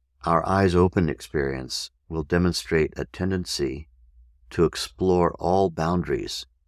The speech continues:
at close proximity in aid of undoing the power of those boundaries to exclude. This tendency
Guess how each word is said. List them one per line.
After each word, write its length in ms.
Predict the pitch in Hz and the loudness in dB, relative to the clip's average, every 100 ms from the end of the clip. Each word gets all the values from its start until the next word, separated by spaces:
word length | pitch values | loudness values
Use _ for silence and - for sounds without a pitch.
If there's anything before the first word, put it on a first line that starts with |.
| _ 76 | _ -8
at 200 | 73 - | -8 -8
close 340 | - 90 - | -2 0 0
proximity 920 | - 80 69 - 82 78 55 50 - - _ _ _ _ - _ - | -6 -6 -6 -4 -4 -4 -6 -8 -10 -20 _ _ _ _ -20 _ -4
in 200 | 87 76 | -2 0
aid 280 | - 82 85 | 4 4 6
of 200 | 80 - | 4 0
undoing 840 | - 85 82 67 85 92 73 71 65 | -2 2 0 2 2 2 0 -4 -8
the 140 | - 76 _ - | -8 -10 _ -8
power 480 | 87 90 50 - - _ - _ _ - | -4 -4 -6 -10 -18 _ -20 _ _ -10
of 160 | 78 69 | -6 0
those 220 | 76 69 | 0 0
boundaries 560 | 67 71 67 67 65 - | -2 -2 -2 -4 -6 -6
to 160 | - | -6
exclude. 580 | 69 - - 67 50 - - _ _ - - _ - _ _ _ _ _ _ _ - | -6 -6 -4 -2 -2 -8 -16 _ _ -20 -20 _ -20 _ _ _ _ _ _ _ 2
This 200 | 107 - | 2 2
tendency 840 | - 104 110 107 - 69 78 90 | 2 4 2 0 0 0 -2 -6